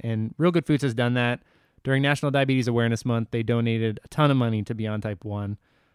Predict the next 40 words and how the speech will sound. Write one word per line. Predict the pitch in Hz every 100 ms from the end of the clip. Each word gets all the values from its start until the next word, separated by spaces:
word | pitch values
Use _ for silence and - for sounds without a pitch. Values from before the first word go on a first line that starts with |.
| _ -
They | 117 120 117 117 117 - -
design | 127 170
products | 160 180 170 -
that | 147 135
are |
great | 113 135 160
for | 156 135
our | 127
lifestyle | 110 127 170 - 98 113 131 -
and | 131 160
also | 190 156
taste | 139 170 -
great. | - - - _ _ _ _
So | - 127 117 113 110 -
pizza | 190 - 135
is | 123
my, | 127
is | 131 120 107 - 135
obviously | 131 120 123 117
one | 110 123
of | 120 101
many | 113 143 160 135
guilty | 117 113 113
pleasures | 113 107 101 95
that | 107
I | 98
have, | 95 101 - _ -
but | 127
also | 131 131 127 117 117 - _ _ -
I |
know | 196 196
a |
lot | 185 185
of |
people | 196 180 165 170
in | -
the | 147
type | 170 156
one | 156 151
community | 147 143 147 143 143